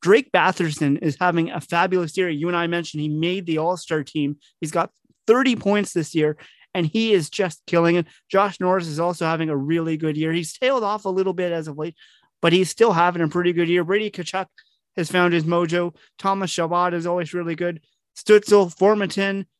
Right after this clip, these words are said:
Ennis has been pretty good too. Actually, it's some, you and I like to rag on the veteran depth there, Mac, but Tyler Ennis has been pretty good, especially as a guy who was a P T O.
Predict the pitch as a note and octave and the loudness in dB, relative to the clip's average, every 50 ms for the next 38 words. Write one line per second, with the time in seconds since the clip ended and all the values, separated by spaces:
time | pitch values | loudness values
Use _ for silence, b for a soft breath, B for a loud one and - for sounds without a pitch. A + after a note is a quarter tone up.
0 | _ _ _ F3 F#3+ A3 A#3 A3+ G#3+ - G#3 G3 F#3 - F#3+ F#3+ E3+ - G#3 G#3 | _ _ _ -2 0 0 -2 -4 -4 0 0 0 0 0 -4 -6 -4 -4 -2 -2
1 | G#3 G3+ F3+ G#3 G#3 F#3+ D#3+ - G#3+ A3+ A3+ G#3 F3+ F#3+ G3 - - A3+ A3+ G#3 | -2 2 4 2 2 2 0 -4 -4 0 0 0 0 0 -2 -6 -10 -4 -2 -2
2 | F#3+ - - F3+ E3 D#3+ D#3 - _ _ _ _ _ _ F#3 F#3+ G#3 A3+ G#3+ F#3+ | -2 -2 -6 -8 -8 -8 -10 -12 _ _ _ _ _ _ 0 2 2 4 4 4
3 | G3+ G#3+ G#3 G#3+ G#3 - G3+ F#3 E3 D3+ D#3 - _ - D3 D#3 F3 F#3 G3 F3+ | 4 4 2 2 2 0 -2 -2 -2 -4 -10 -16 _ -4 -2 0 0 0 -2 -2
4 | F#3 F#3+ G3+ F#3+ F3+ D#3 C#3 D#3+ D3+ E3+ - - F#3+ F3+ D#3+ E3 E3 F3 E3 _ | -2 -2 -2 -2 -4 -4 -4 -6 -8 -6 -4 -4 -4 -2 0 -2 -2 -4 -4 _
5 | G3 G3 F#3+ F3+ F#3 G3 A3 - _ - D#3 D3+ - _ _ _ _ _ _ _ | -4 -2 -2 -2 -4 -6 -6 -8 _ -6 -6 -6 -6 _ _ _ _ _ _ _
6 | _ _ _ - D#3 D#3+ F3 F#3 F#3 F#3+ F#3+ G3 G#3+ B3 B3+ A3+ - - G3 F#3+ | _ _ _ -2 0 2 2 2 4 4 2 2 2 0 -2 -4 -4 -6 -8 -8
7 | F#3 _ _ A#3 A3+ A#3+ B3 A#3+ A3+ - A3 A#3 B3+ C4 C4+ A3 C4 C#4 D4 C#4 | -10 _ _ -2 -2 0 -2 -4 -6 -6 -6 -4 -2 -2 -2 2 4 4 4 4
8 | F#3+ D3+ - F#3+ G3 G3 - - A3 G3+ F#3 F#3 F3 F3 D#3 D3 D3+ D3+ D#3+ E3+ | 2 0 0 -2 -2 -2 -2 -2 0 0 0 0 0 -4 -4 -2 -2 -2 0 -2
9 | E3 F3 E3+ E3 D#3+ D#3 D#3 - - F3 F3 D#3 - E3 D#3 D3+ D3+ D#3 F#3 A#3 | -2 -2 -2 -2 -4 -6 -8 -10 -10 -12 -12 -8 -2 2 4 4 6 6 4 2
10 | B3+ | 0